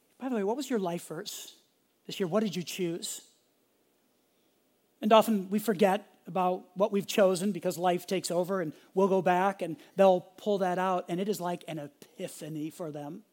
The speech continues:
Like, "God gave me that verse for this moment right here. God gave this to me." He did. He did.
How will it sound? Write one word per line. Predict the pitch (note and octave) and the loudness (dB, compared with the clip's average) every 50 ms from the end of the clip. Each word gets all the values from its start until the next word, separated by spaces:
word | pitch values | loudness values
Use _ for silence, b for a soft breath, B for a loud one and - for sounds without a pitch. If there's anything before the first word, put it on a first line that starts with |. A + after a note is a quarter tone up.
| _ _ _ _ _ _ _ _ _ _ _ _ _ _ _ _ _ _ _ _ _ _ _ _ _ _ _ _ _ _ - | _ _ _ _ _ _ _ _ _ _ _ _ _ _ _ _ _ _ _ _ _ _ _ _ _ _ _ _ _ _ 0
Like, | G3 G3 F#3 G#3+ F#3+ | 2 2 2 2 2
"God | D#3 G3 A3 B3+ G#3 F3+ | 4 6 6 6 4 4
gave | D#3 A3 G#3+ A3 F#3 | 4 6 6 6 4
me | G3+ G3 F#3 D3+ C#3 - - | 2 0 0 -2 -4 -2 0
that | A3 F3+ F3+ F#3+ G3+ B3+ - | 0 2 2 0 -2 -4 -4
verse | F3+ D3 D3 F3+ F#3 E3+ F#3 - - - - - - - - _ _ _ _ _ _ _ _ _ | -6 -4 -2 -2 -2 -2 -4 -6 -8 -10 -10 -10 -12 -14 -20 _ _ _ _ _ _ _ _ _
for | - - G3 F#3 | -6 -2 -2 -2
this | D#3 B2+ C3 B2+ - C4+ B3+ C4 - - | -2 -2 -2 0 2 2 2 2 2 2
moment | G#3+ F#3 E3 D#3 D3 D#3+ - - _ _ _ _ _ _ _ _ _ _ _ _ _ _ _ _ _ _ | 2 2 2 0 -4 -8 -10 -14 _ _ _ _ _ _ _ _ _ _ _ _ _ _ _ _ _ _
right | - C#3+ F3+ A#3+ G#3+ G#3+ | -2 2 4 4 4 2
here. | - F#3 E3 D#3 - - - _ _ _ _ _ _ _ _ _ _ _ _ _ _ _ _ _ _ _ _ _ _ _ _ _ _ _ - | -2 -4 -4 -6 -8 -14 -18 _ _ _ _ _ _ _ _ _ _ _ _ _ _ _ _ _ _ _ _ _ _ _ _ _ _ _ 4
God | A#3 A#3+ B3+ G3+ E3+ | 4 4 4 4 6
gave | D3+ A#3+ C4 D4+ D#4+ C4+ | 8 10 10 10 8 8
this | A3+ E3+ - - | 4 0 0 -4
to | - - | -6 -6
me." | E3+ D#3+ D#3 - - - _ _ _ _ _ _ _ _ _ _ _ _ _ _ _ _ _ _ _ _ _ _ _ _ _ _ _ _ _ _ _ | -6 -6 -6 -8 -10 -16 _ _ _ _ _ _ _ _ _ _ _ _ _ _ _ _ _ _ _ _ _ _ _ _ _ _ _ _ _ _ _
He | _ - D#3+ | _ -12 -6
did. | D#3 F#3 A3+ A#3+ D#3+ - _ _ _ _ _ _ _ _ _ _ _ _ _ _ _ _ _ _ _ _ _ _ _ _ _ _ _ _ _ _ _ _ _ _ _ | -2 -2 -2 -2 -4 -8 _ _ _ _ _ _ _ _ _ _ _ _ _ _ _ _ _ _ _ _ _ _ _ _ _ _ _ _ _ _ _ _ _ _ _
He | - F3+ E3 | -12 -8 -4
did. | E3 F#3 F#3 F3 E3 A3 | 0 0 0 0 -2 -4